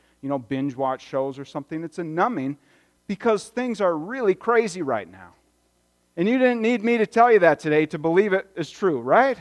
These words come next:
Amen? Can I get a few nods this morning, <laughs> please? Like, you know it's true. And so what happens is then we start to lose hope. And we can't live without hope.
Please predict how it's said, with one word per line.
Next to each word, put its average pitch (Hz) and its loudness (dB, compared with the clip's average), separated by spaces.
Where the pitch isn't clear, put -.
Amen? 208 0
Can 190 -2
I 175 4
get 220 6
a 196 8
few 214 -6
nods 208 4
this 240 -10
morning, 240 2
<laughs> - -14
please? 220 4
Like, 202 4
you 254 0
know 269 6
it's 269 0
true. 285 0
And 208 2
so 208 2
what 190 6
happens 220 0
is 180 2
then 202 0
we 208 -4
start 240 -2
to 208 -6
lose 247 -4
hope. 294 4
And 180 -2
we 285 0
can't 254 0
live 254 -2
without 226 -2
hope. 135 -4